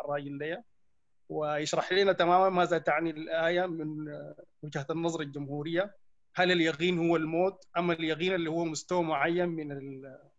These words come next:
من ال-، من العبادة لما يصل الشخص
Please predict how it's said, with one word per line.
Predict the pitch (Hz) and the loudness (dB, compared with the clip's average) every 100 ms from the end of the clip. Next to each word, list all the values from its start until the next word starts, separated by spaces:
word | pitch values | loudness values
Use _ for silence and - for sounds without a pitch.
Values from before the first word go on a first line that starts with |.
| _ | _
من | 160 147 | -14 -12
ال-، | 143 139 131 123 - | -12 -12 -14 -16 -12
من | 143 | -8
العبادة | 143 135 160 175 165 156 | -2 0 4 4 2 -2
لما | 151 151 | -4 -4
يصل | 170 - 160 | -4 -4 -6
الشخص | - 190 - - | -4 -4 -4 -8